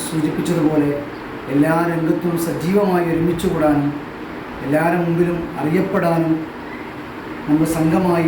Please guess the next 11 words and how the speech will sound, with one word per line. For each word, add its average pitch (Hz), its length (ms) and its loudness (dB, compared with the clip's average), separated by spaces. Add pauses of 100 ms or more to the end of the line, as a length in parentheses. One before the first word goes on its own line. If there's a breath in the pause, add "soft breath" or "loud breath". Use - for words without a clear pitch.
(120)
ഒരുമിച്ച് 180 440 0
കൂടി 180 200 0
നിൽക്കേണ്ടതിൻ്റെ 160 680 0
ആവശ്യകത 156 500 0 (100)
സൂചിപ്പിച്ച് 147 420 -2
ഉസ്താദ് 143 320 0
സംസാരിക്കുകയുണ്ടായി. 139 920 -2 (760)
ആ - 20 2 (120)
ഒരു 160 100 2 (100)
കാര്യമാണ് 165 460 2
നമ്മളെപ്പോഴും 156 480 0